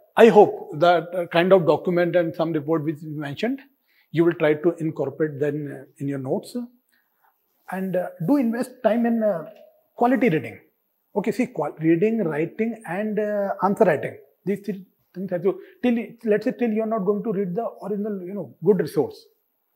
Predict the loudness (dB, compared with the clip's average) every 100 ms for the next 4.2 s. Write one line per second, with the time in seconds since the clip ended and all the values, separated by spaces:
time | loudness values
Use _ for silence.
0 | _ _ _ _ _ -12 -12 -2 0 0
1 | 0 0 0 -4 -6 -6 -6 -8 -8 -10
2 | -14 -16 -16 -18 -20 _ -2 -2 0 -2
3 | -4 -8 -12 -20 -6 0 0 2 0 -2
4 | -10